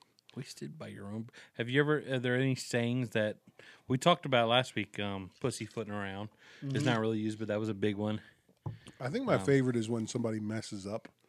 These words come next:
Speaker 1: a common saying or a colloquialism.
Speaker 2: Mm-hmm.
Speaker 1: That's my, when you get 'em mixed up a little bit.
Speaker 2: Yeah.
Speaker 1: You know, that, that's my favorite. And I work with, with folks that English is their second language, so that happens
Speaker 2: Oh,
Speaker 1: once in a
Speaker 2: yeah.
Speaker 1: while.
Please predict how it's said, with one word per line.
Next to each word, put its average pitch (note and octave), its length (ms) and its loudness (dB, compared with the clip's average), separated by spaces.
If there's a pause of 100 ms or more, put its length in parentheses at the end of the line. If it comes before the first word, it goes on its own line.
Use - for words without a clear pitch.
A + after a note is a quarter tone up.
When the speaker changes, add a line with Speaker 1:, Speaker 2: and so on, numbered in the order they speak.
(500)
Speaker 1:
a B2 60 -6
common A#2 400 -2
saying A#2+ 360 -2
or G2+ 100 -8
a F#2+ 40 -10
colloquialism. A2+ 840 -8
Speaker 2:
Mm-hmm. A#2+ 340 -4 (460)
Speaker 1:
That's D3+ 160 2
my, C3+ 120 2
when B2+ 220 0
you A2+ 280 -2
get C3 160 0
'em A#2+ 100 2
mixed B2 280 -2
up B2+ 160 0
a C3 40 -4
little B2+ 200 -2
bit. C3+ 340 -2
Speaker 2:
Yeah. G#2+ 200 -6 (200)
Speaker 1:
You A#2+ 160 -2
know, A#2+ 240 -2
that, C3 220 -2 (100)
that's D#3 260 0
my A2 140 -2
favorite. G#2 540 -4 (720)
And C#3+ 100 6
I D#3 80 10
work E3+ 260 6
with, - 360 0
with B2+ 200 0
folks A#2+ 360 0 (260)
that G#2+ 220 -4 (440)
English B2 360 -2
is A#2 100 -2
their A#2 100 -2
second A#2 340 -6
language, A#2 340 -6
so A#2 100 -6
that A2 160 -2
happens A#2+ 380 0
Speaker 2:
Oh, - 40 0
Speaker 1:
once B2+ 140 0
in B2+ 80 0
a C3 40 2
Speaker 2:
yeah. C3 60 2
Speaker 1:
while. C3 280 0